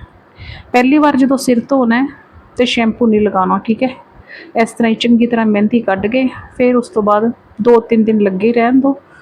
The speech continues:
ਤੇ ਫਿਰ ਤੇਲ ਲਗਾਓ ਵਾਲਾਂ 'ਤੇ ਅੱਛੀ ਤਰ੍ਹਾਂ, ਹੈ ਨਾ।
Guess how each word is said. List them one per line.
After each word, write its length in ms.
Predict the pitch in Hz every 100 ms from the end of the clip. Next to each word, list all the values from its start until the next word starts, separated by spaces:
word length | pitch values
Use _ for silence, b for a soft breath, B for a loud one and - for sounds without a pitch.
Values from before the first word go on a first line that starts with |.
| B B B B -
ਤੇ 460 | 233 233 220 147 - - _ _ _ _ _ _ _ - - - -
ਫਿਰ 160 | 247 233 -
ਤੇਲ 260 | 240 226
ਲਗਾਓ 320 | 226 226 220 226
ਵਾਲਾਂ 300 | 220 220 220
'ਤੇ 120 | 220 -
ਅੱਛੀ 260 | - - 240
ਤਰ੍ਹਾਂ, 260 | 233 233
ਹੈ 160 | 226 226
ਨਾ। 160 | 240